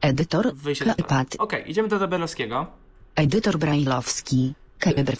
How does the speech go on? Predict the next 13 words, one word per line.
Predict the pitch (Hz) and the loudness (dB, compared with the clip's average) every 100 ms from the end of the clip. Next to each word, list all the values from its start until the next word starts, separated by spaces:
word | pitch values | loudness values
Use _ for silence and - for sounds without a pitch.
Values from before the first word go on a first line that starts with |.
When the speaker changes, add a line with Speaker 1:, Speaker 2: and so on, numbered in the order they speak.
| - | -6
Speaker 2:
No | 190 | -10
tu | 269 | -4
jest | 294 247 | -2 0
tak | 240 | 0
troszkę | 220 233 | -2 0
więcej | 208 170 147 | 0 0 -2
rzeczy, | 135 - | -6 -8
prawda? | 139 135 170 196 | -8 -4 -2 0
Dostępnych. | 175 - 135 - - - - - - - - - - - - - | -2 -4 -6 -6 -16 -18 -16 -14 -16 -16 -20 -20 -20 -20 -6 0
Speaker 1:
Ładowanie. | 143 139 139 208 262 160 131 - _ _ _ _ _ _ _ _ _ _ _ _ - | 2 2 2 2 2 2 -2 -8 _ _ _ _ _ _ _ _ _ _ _ _ -2
Utwórz | 165 - 151 | -2 0 -2
plik | - 156 139 | 0 0 2
brajlowski. | 135 131 135 135 123 - - - 127 131 | 2 2 2 0 0 -4 -6 0 0 0